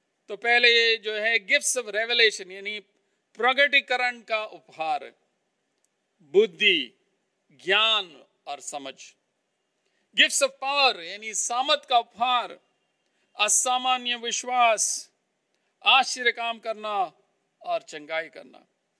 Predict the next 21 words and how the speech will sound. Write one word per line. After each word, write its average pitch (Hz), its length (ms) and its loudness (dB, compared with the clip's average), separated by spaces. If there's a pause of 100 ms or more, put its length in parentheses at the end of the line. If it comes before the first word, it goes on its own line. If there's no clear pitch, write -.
(800)
Gifts 302 320 2
of 285 80 -2
communication, 269 840 0 (420)
संचार 254 560 -2
के 269 120 -12
उपहार, 202 640 -8 (720)
भविष्यवाणी 226 640 2
करना, 202 540 -2
अन्य 247 200 2
भाषा 220 380 2
बोलना 202 580 -4 (600)
और 170 460 -2
अन्य 185 280 -4
भाषा 165 520 -4
को 147 600 -14
व्याख्या 139 460 -8
करना। 117 480 -20 (2250)
तो 294 240 0
आइए 320 180 4
ये 277 200 6
तीन 262 500 -6